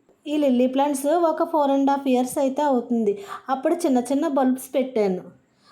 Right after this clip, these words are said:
అవి ఒక ఫైవ్ మంత్స్‌లో ఫ్లవరింగ్ స్టార్ట్ అయింది. ఇవి లిల్లీస్ అని తెలుసు, కానీ అసలు వీటి నేమ్ ఏంటని YouTube-లో సెర్చ్ చేస్తే అమరిల్లీస్ అని వచ్చింది. అవి డార్క్ పింక్ కలర్‌లో అయితే ఉన్నాయి. నా దగ్గర ఉన్న ఫ్లవర్స్ అయితే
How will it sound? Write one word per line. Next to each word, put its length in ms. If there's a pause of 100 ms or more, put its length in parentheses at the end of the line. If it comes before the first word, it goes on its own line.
(120)
అవి 300
ఒక 200
ఫైవ్ 260
మంత్స్‌లో 480
ఫ్లవరింగ్ 480
స్టార్ట్ 320
అయింది. 380 (920)
ఇవి 300
లిల్లీస్ 440
అని 160
తెలుసు, 320
కానీ 360 (420)
అసలు 300
వీటి 260
నేమ్ 300
ఏంటని 480
YouTube-లో 580
సెర్చ్ 360
చేస్తే 420 (460)
అమరిల్లీస్ 680
అని 260
వచ్చింది. 520 (320)
అవి 260 (140)
డార్క్ 400
పింక్ 280
కలర్‌లో 420
అయితే 340
ఉన్నాయి. 400 (300)
నా 160
దగ్గర 320 (340)
ఉన్న 180
ఫ్లవర్స్ 460
అయితే 260